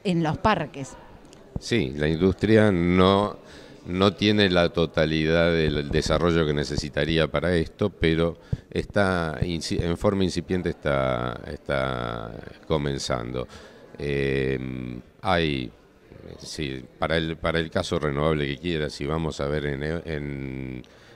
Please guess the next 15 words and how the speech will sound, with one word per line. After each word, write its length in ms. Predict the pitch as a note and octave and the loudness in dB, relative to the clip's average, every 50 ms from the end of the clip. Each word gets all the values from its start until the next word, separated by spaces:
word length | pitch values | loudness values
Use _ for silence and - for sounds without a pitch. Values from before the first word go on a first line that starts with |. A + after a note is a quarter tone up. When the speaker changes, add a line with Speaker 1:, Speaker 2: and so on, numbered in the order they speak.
| - - | -18 -12
Speaker 2:
este, 300 | - C2 B1+ - - - | -12 -12 -12 -10 -12 -10
solar, 460 | - - D#2+ D#2+ E2+ F2+ F2 E2 C#2 | -6 -2 0 2 2 2 2 0 -2
por 120 | - D2 C#2 | -4 -6 -6
ejemplo, 680 | C#2+ - F2 F2+ F#2 F#2+ D#2+ - F#2 G2 G2+ G#2 G2 - - - - - - | -4 -4 -4 -4 -4 -4 -6 -6 -2 -2 -2 -2 -2 -6 -18 -20 -20 -12 -10
ya 220 | F3+ - A#2+ G#2 | -2 0 2 4
hay 140 | F2+ E2 D#2 | 4 4 4
muchas 360 | D#2+ E2+ E2+ - - E2 - | 2 0 0 0 0 -4 -2
firmas 300 | - E2+ E2 E2 D#2 - | -2 -4 -2 -2 -4 -6
que 60 | C#2+ | -8
están 200 | - - D2+ D2 | -8 -6 -6 -6
produciendo, 520 | - D2+ D2 D2 C#2 - - D#2+ E2 D#2+ D2+ | -4 -4 -6 -6 -6 -6 -6 -6 -4 -4 -4
aunque 180 | C#2 C2 C#2 | -4 -6 -8
sea 160 | - - D#2 | -4 -4 -4
la 80 | D2 D2+ | -4 -4
soportería, 880 | - D#2+ C#2 - D2+ D2 C#2+ - E2 E2 E2 F#2+ G2 F#2+ F#2+ F#2 F2+ | -6 -6 -6 -4 -6 -6 -6 -4 -4 -4 -2 -2 0 0 0 0 -2